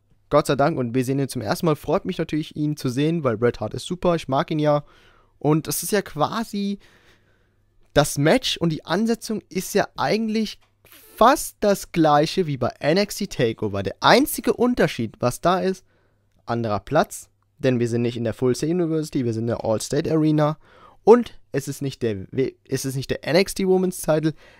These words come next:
es ist der W W E Women's Title. Also, es gibt gewisse Parallelen, es gibt nur diese zwei Unterschiede, sonst ist es eigentlich fast gleich.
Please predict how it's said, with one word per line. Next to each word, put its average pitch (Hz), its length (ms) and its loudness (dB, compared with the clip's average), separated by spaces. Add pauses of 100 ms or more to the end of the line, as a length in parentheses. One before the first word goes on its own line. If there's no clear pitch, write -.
es 123 160 -4
ist - 160 -8
der 151 320 4
W 190 200 8
W 202 60 4
E 113 200 2
Women's 104 380 -2
Title. 92 380 -6
Also, 120 360 0 (840)
es 156 140 0
gibt 247 200 -6
gewisse 208 280 4
Parallelen, 190 380 0
es - 120 -6
gibt 170 160 -6
nur 165 100 -2
diese 147 220 -4
zwei - 200 4
Unterschiede, 131 560 -4
sonst 139 180 -4
ist 147 140 -12
es 131 120 -12
eigentlich 143 260 -4
fast - 260 -8
gleich. 143 500 0